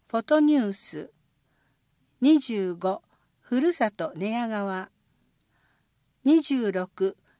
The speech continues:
年末年始の業務案内。二十六の一、十二月二十九日から一月三日は、一般事務及び一部施設を休みます。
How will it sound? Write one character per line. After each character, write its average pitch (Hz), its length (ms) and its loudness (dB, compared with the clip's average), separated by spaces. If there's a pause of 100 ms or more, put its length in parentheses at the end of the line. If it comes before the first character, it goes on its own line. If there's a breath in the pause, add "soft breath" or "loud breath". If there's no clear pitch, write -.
(120)
年 285 220 2 (240)
末 302 140 -4
年 294 260 4
始 214 160 -6
の 190 160 -2
業 240 300 0
務 254 220 2
案 220 280 -2
内。 160 300 -10 (1120)
二 285 180 4
十 247 320 0
六 196 300 -2
の 180 180 -2
一、 160 420 -10 (840)
十 311 240 2
二 320 180 4
月 294 380 -2
二 294 180 6
十 226 300 0
九 269 140 0
日 247 280 2
か 180 160 -8
ら 170 220 -8 (220)
一 233 260 -2
月 277 320 0
三 240 160 2
日 - 320 -2
は、 208 200 -2 (500)
一 220 140 -4 (160)
般 311 240 4
事 277 200 2
務 196 240 0
及 226 260 0
び 175 220 -4 (160)
一 247 280 0
部 247 120 -2
施 - 160 -8
設 262 340 -4
を 214 140 -2
休 185 300 -6
み 220 140 -2
ま 196 160 -4
す。 - 300 -20